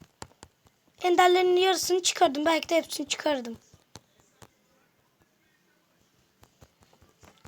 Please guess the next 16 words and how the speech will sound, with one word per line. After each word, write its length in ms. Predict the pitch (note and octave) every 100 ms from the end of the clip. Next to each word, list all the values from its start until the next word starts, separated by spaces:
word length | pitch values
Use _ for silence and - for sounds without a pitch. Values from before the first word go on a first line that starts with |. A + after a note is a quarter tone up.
| _
Artık 320 | F4+ - D4+ F4
bir 80 |
enderleri 560 | E4 D#4+ E4 D#4+ D#4 D#4
bitirmemiz 1120 | C#4+ - D#4 - - - _ D#4 D#4 D#4 C#4
lazım 320 | D4 C#4+ D4
ya. 200 | B3+ C4+ - - -
Oo, 680 | F4+ F#4 F4+ F4 D#4 C#4 B3 A#3
Daryl. 280 | E4+ C4+ A#3 - _ _ _ _ _ _ _ _ -
Daryl'ımız 480 | F#4+ F4 E4+ F#4 D#4+
geldi 320 | F#4 F4 D#4
şimdiden. 480 | - C#4+ B3+ C#4 F4 - _ _ _ _ -
Bir 100 | F#4
ta-, 120 | F4+ C#5+ -
birinci 360 | F4 E4+ E4+
süper 300 | F4 - -
enderimiz. 720 | D#4 C#4+ C4+ C4+ B3+ A#3+ -